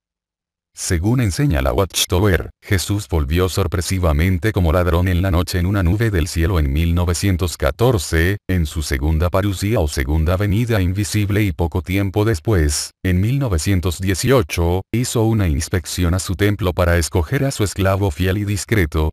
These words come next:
escogiendo al esclavo de la Watchtower por haberlo hallado supuestamente, tal como la Watchtower enseña, que estuvo dando el correcto alimento oportuno y de alta calidad a los domésticos hasta mil novecientos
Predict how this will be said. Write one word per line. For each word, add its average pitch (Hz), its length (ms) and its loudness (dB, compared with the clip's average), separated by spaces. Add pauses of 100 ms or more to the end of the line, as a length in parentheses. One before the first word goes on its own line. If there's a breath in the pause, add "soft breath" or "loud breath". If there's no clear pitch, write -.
escogiendo 95 760 0
al 90 80 2
esclavo 98 480 0
de 98 120 2
la 64 120 2
Watchtower 90 640 0
por 80 160 2
haberlo 80 380 0
hallado 90 340 2
supuestamente, 85 960 0 (120)
tal 110 220 -2
como 87 240 0
la 64 100 2
Watchtower 87 600 0
enseña, 78 560 2 (120)
que 80 200 0
estuvo 113 480 -2
dando 85 320 2
el 76 80 0
correcto 82 500 0
alimento 90 460 0
oportuno 92 540 0
y 90 40 0
de 76 180 2
alta 92 280 0
calidad 87 480 2
a 90 40 2
los 73 220 -2
domésticos 92 640 -2
hasta 101 320 0
mil 135 260 0
novecientos 90 440 -2